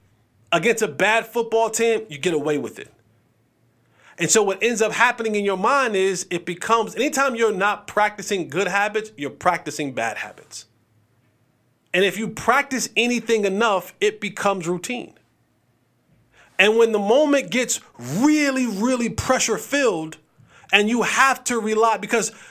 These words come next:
y-, y-, you know, you hear the famous quote, right? "Oh, uh, he got stronger as the game went on." Well,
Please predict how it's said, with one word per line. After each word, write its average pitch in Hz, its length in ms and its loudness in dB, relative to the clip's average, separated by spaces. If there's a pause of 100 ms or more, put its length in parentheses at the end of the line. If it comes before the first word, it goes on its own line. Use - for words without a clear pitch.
(120)
y-, 190 180 -6
y-, 196 380 -4
you 190 80 -4
know, 196 240 0
you 202 100 -2
hear 226 140 2
the 208 60 -2
famous 202 420 -2
quote, 190 340 -2
right? 170 260 0
"Oh, 202 360 -2 (300)
uh, 170 300 0 (460)
he 285 280 2
got 240 240 0
stronger 240 840 0
as 226 300 0
the 208 80 -2
game 220 640 -2
went 214 220 0
on." 196 360 -2 (1400)
Well, 143 320 -18